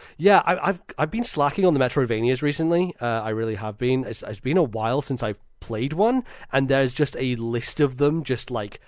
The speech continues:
clogging my, my backlog right now, and I'm like, "I just, I need to just go in there and just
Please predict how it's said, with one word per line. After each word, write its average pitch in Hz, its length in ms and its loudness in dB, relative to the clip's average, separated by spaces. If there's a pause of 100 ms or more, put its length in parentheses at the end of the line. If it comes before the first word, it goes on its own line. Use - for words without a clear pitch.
(540)
clogging 143 720 2
my, 131 440 2
my 131 120 0
backlog 135 420 0
right 147 140 4
now, 151 180 4
and 135 80 2
I'm 127 80 2
like, 127 180 0
"I 127 120 0
just, 147 280 -4
I 120 200 -2
need 127 260 -4
to - 120 -6
just - 440 -4 (220)
go 123 200 2
in 120 140 2
there 110 320 0
and 104 140 -6
just - 240 -8